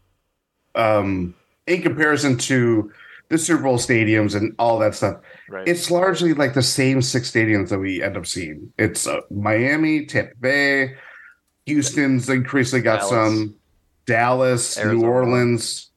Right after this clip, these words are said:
Speaker 1: Arizona, I guess I think that's already six, but
Speaker 2: Indy,
Speaker 1: now
Speaker 2: Indy. Well, it's mostly all the dome stadiums, right? Like, it's
Speaker 1: Yeah.
Speaker 2: it's,
Speaker 1: Uh,
Speaker 2: it's the
Speaker 1: Minnesota
Speaker 2: same,
Speaker 1: got one too.
Speaker 2: it's the same rotation that gets,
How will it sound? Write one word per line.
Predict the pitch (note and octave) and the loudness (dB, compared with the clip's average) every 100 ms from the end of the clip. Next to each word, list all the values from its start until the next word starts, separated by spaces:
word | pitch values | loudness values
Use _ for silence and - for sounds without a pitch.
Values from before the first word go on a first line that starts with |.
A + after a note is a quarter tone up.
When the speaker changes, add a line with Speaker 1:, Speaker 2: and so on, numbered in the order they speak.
| _ _ _ _ - | _ _ _ _ -4
Speaker 1:
Arizona, | A#2+ A#2+ A#2+ A#2 A2+ | 0 2 2 2 0
I | |
guess | G#2+ A2+ - | 0 -2 0
I | A2 | -2
think | A#2+ G#2+ | 0 -2
that's | - G2+ - | -2 -4 -2
already | G#2+ F#2+ | -2 -2
six, | - A#2+ G#2 - | -4 -2 -2 -2
but | A2+ | -2
Speaker 2:
Indy, | A2 | 0
Speaker 1:
now | A#2+ B2+ B2+ | 2 0 -2
Speaker 2:
Indy. | A#2 A2 A2 - - | -8 -6 -8 -8 -4
Well, | F3+ | 0
it's | F#3 E3 D#3+ | 2 0 0
mostly | G#3 G#3+ D#3 | -2 -2 -2
all | B2 | -2
the | |
dome | G#2 G#2+ G#2 | 0 0 -2
stadiums, | F#2+ F#2+ E2 E2 F2+ | -6 -8 -8 -10 -6
right? | F#2+ - | -6 -6
Like, | F#2+ G#2+ | -10 -10
it's | G2+ - D#3+ | -10 -8 -4
Speaker 1:
Yeah. | E3+ C#3+ E2+ E2 _ _ _ - | -2 -2 -4 -10 _ _ _ -6
Speaker 2:
it's, | C3+ - | -4 -2
Speaker 1:
Uh, | D3 | 0
Speaker 2:
it's | C#3 | 0
the | |
Speaker 1:
Minnesota | C#3+ C#3+ - D3 C#3+ | 0 0 2 0 0
Speaker 2:
same, | C3+ | 0
Speaker 1:
got | C3 B2+ | 0 0
one | B2+ | 0
too. | B2+ C3 A#2+ A#2 A2 - | 0 0 0 0 -4 -10
Speaker 2:
it's | B2+ | -10
the | - | -6
same | C3 C#3 D3 | -4 -4 -2
rotation | C#3+ C3 A#2 - G#2+ | -4 -2 -4 -4 -6
that | G#2 G2+ F#2+ | -4 -6 -2
gets, | G#2 - - - - | -2 -2 -8 -8 -8